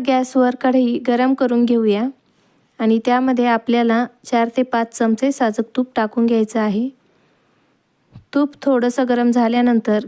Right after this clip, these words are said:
त्यामध्ये जे आपण ड्रायफ्रुट्सचे काप करून घेतले होते, ते टाकून घ्यायचे आहेत.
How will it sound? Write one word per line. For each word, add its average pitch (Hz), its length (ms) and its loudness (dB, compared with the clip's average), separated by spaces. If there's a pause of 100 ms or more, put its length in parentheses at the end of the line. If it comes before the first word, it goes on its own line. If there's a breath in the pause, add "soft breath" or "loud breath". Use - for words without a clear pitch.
त्यामध्ये 233 420 0
जे 233 140 -2 (140)
आपण 226 320 0
ड्रायफ्रुट्सचे 220 600 -4
काप 226 300 -4
करून 233 260 0
घेतले 220 320 0
होते, 220 320 0 (580 soft breath)
ते 254 80 0
टाकून 240 380 0
घ्यायचे 226 340 0
आहेत. 220 280 0